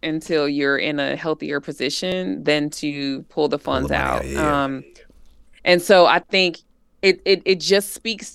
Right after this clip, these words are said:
Speaker 1: to that there's another issue behind how
Speaker 2: Mm-hmm.
Speaker 1: you're trying to solve this problem. And so we're masking our problems instead of really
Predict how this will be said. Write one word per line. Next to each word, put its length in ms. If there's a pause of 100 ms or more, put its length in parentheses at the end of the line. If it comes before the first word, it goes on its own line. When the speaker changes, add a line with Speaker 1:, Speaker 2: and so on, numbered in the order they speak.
(100)
Speaker 1:
to 160
that 180
there's 400
another 540
issue 640 (120)
behind 920 (300)
how 80
Speaker 2:
Mm-hmm. 420
Speaker 1:
you're 80
trying 220
to 60
solve 260
this 160
problem. 580 (320)
And 140
so 400
we're 180
masking 760
our 120
problems 800
instead 340
of 400
really 800